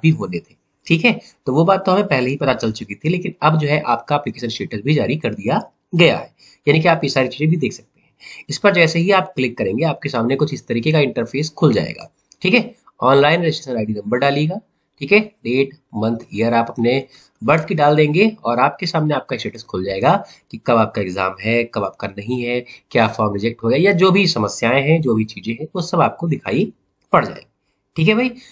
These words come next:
तो ये एक बहुत अच्छी जानकारी थी और बहुत ही, अ, हेल्पफुल थी आपके लिए मेरे ख्याल से। अगर समझ में आया होगा तो चैनल को सब्सक्राइब जरूर कर लीजिएगा और वीडियो को शेयर कर दीजिएगा, ठीक है? ताकि मुझे भी थोड़ा सा मोटिवेशन आपसे मिलता रहे।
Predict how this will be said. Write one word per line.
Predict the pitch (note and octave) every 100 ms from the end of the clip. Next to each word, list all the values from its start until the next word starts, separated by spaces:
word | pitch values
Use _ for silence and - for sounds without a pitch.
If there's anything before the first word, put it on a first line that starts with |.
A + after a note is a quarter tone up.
| _ -
तो |
ये | D#3
एक | D3+
बहुत | B2+ C3
अच्छी | A#2 D#3+
जानकारी | D#3+ D#3 D#3
थी | D#3+ F#3 A3 _ _
और | G2+ G#2
बहुत | G#2+ A2 A2+
ही, | A#2 A#2 _ _ _ _
अ, | G#2 G2+ G2+ - - -
हेल्पफुल | B2 B2 F3
थी | E3 F3 - B2+
आपके | C3+ -
लिए | C#3+
मेरे | C#3 C#3
ख्याल | C#3+ C#3
से। | C#3+ G3 A#3 _ _ _ -
अगर | A#2+ A2+ G#2+ _
समझ | - C#3
में | F#3 E3+
आया | D3
होगा | C#3+ C3 D#3
तो | -
चैनल | - B2
को | B2
सब्सक्राइब | A#2+ _ A#2 G2+
जरूर | G#2 C3
कर | D3
लीजिएगा | C#3 D3 E3 A3+
और |
वीडियो | F3 A2+ G#2
को | F3+
शेयर | - C3+
कर | F#2+
दीजिएगा, | E2 - _ _ _ _ _
ठीक | G3 A3
है? | C#4+ - _ _ -
ताकि | A#2 A#2 G#3+ - -
मुझे | A#2
भी | B2
थोड़ा | A#2 G2+
सा | A2
मोटिवेशन | G#2 F#2 F#2 G#2+
आपसे | F2 - F#3
मिलता | B2 -
रहे। | -